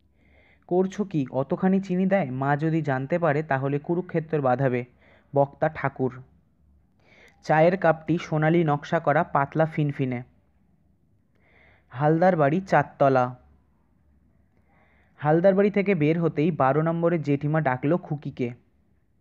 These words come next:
হালদার বাড়ির ছোট বউয়ের বাপের বাড়ি আহিরিটলায়, তার বাপ-, বাব-, বাবার মনোহারির দোকান আছে। "ডুলু কি কেলেঙ্কারি করেছে শুনেছিস তো?"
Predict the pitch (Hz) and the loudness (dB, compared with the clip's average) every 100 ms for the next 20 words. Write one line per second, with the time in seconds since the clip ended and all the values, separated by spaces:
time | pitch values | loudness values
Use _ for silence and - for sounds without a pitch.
0 | _ _ _ _ _ _ _ _ _ _ | _ _ _ _ _ _ _ _ _ _
1 | _ - 147 165 190 190 208 196 - 151 | _ -2 0 4 4 2 0 -4 -6 -2
2 | 175 170 175 175 175 - 135 127 135 180 | 0 2 2 2 -2 -12 -4 -2 2 2
3 | 165 135 180 147 143 156 156 123 120 123 | 2 0 0 2 2 4 2 2 2 -2
4 | - _ _ _ - 143 139 123 131 - | -6 _ _ _ -2 0 2 2 0 -2
5 | 135 131 139 139 131 131 139 135 - - | 2 4 4 0 2 4 4 4 0 -10
6 | _ _ - 143 175 190 196 165 147 139 | _ _ -2 2 2 4 2 2 0 0
7 | 127 123 - 123 - _ _ _ _ _ | -2 -4 -6 -8 -10 _ _ _ _ _
8 | _ _ _ _ 139 131 170 202 202 180 | _ _ _ _ -6 2 2 2 -2 -2
9 | 180 180 - 151 151 156 180 190 185 180 | -2 -2 -2 0 2 2 2 2 0 0
10 | 190 185 151 156 233 - 143 120 | -2 -2 -2 -2 -4 -2 -4 -4